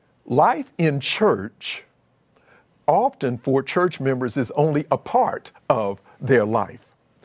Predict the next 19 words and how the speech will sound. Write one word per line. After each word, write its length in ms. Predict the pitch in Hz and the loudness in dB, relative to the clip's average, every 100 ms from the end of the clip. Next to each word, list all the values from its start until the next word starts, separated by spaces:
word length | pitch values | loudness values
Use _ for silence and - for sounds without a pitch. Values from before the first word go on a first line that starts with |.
| _ - - - | _ -20 -20 -4
Uh, 120 | 151 - | -2 0
I 120 | 165 | 0
know 160 | 180 | 2
there 140 | 170 151 | 2 2
are 40 | |
many 280 | 127 160 226 | 2 2 0
societies 640 | - 139 156 156 143 117 | -2 -2 2 2 0 -2
where 200 | 123 135 | 2 2
the 100 | 117 | 2
two 320 | 107 - 170 - | -2 -2 0 2
are 360 | 135 123 120 - _ - | 4 4 2 -4 _ -4
connected, 580 | 147 135 160 156 120 107 | -2 0 0 -2 -4 -2
almost 440 | 143 151 151 - | 0 2 0 0
inseparable. 680 | 143 135 - 180 120 107 95 - | -4 -4 -2 -2 -2 -6 -10 -4
That's 220 | 214 240 | -2 0
not 180 | 330 247 | -2 -4
the 80 | 202 | -4
case 340 | - 196 185 - | -4 -6 -6 -4
everywhere. 580 | 190 196 151 117 95 | -2 -2 -2 -2 -4